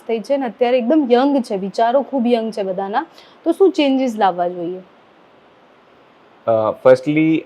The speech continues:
Speaker 2: આપણે મેન્યુફેક્ચરિંગ સ્ટ્રેન્થન કરવાની જરૂર છે.
Speaker 1: હમ.
Speaker 2: એના માટે, માટે આપણો ગુજરાત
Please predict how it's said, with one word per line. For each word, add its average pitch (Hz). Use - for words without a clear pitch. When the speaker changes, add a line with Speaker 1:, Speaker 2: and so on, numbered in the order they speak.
Speaker 2:
આપણે 139
મેન્યુફેક્ચરિંગ 135
સ્ટ્રેન્થન 127
કરવાની 123
જરૂર 113
છે. 131
Speaker 1:
હમ. 202
Speaker 2:
એના 123
માટે, 131
માટે 117
આપણો 127
ગુજરાત 120